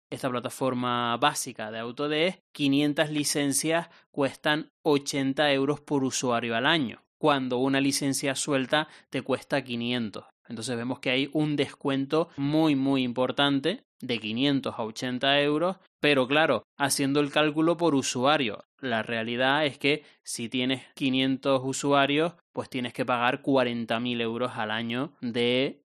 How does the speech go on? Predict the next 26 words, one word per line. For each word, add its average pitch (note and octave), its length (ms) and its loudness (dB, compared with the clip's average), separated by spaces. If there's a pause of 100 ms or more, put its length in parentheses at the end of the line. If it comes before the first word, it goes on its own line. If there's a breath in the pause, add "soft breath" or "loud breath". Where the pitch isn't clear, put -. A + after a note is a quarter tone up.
plataforma A#2+ 640 -2
de B2 60 -4
entorno A#2 400 -6
común A2+ 340 -6
de G#2 120 -8
datos. G2 340 -10 (540)
La C#3+ 400 4
otra F#3 280 4
modalidad C3 760 2
para A#2+ 240 0
comprar C3 420 2
estas C3+ 200 -4
plataformas D#3 580 0
sería D#3+ 300 2
el C#3 380 0
pago F3+ 460 2 (120)
por D3+ 180 4
un F#3 160 2
porcentaje F#3 720 0
del E3 180 2
presupuesto D3 720 0
de E3+ 80 -2
ejecución D#3 640 0
de B2 140 0
tu A#2+ 160 -4
proyecto. A2+ 640 -4